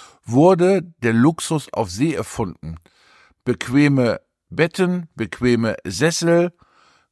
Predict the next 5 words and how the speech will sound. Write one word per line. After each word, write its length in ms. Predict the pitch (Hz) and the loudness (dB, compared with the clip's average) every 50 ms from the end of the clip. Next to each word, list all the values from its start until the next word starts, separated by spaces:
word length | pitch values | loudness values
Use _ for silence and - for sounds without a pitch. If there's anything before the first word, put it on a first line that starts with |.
| _ | _
gute 400 | - 143 165 170 - - 139 - | 2 4 4 4 2 0 -2 -2
Restaurants, 920 | 120 127 120 - - - 123 104 110 131 151 156 160 165 165 151 - - - - | -2 -4 -4 -4 -4 -6 -6 -2 0 2 2 2 2 0 -2 -4 -6 -10 -10 -6
gutes 380 | 117 127 131 - 120 101 - | -4 -4 -4 -2 -4 -6 -6
Essen, 600 | - - - 156 - - - 135 156 151 143 135 110 | -6 -4 -4 -2 -2 -2 -2 -2 -2 -2 -4 -4 -6
Bewegung, 840 | 104 107 98 90 127 143 156 160 131 147 156 151 147 143 143 127 | -6 -6 -2 2 4 4 4 4 4 4 2 2 2 0 -4 -6